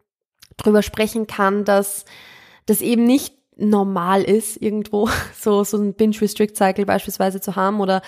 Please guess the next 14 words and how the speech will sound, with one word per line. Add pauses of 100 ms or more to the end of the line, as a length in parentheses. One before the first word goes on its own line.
(240)
dauernd
ans
Essen
zu
denken
und
dass
das
was
ist, (400)
was
man
nicht
als,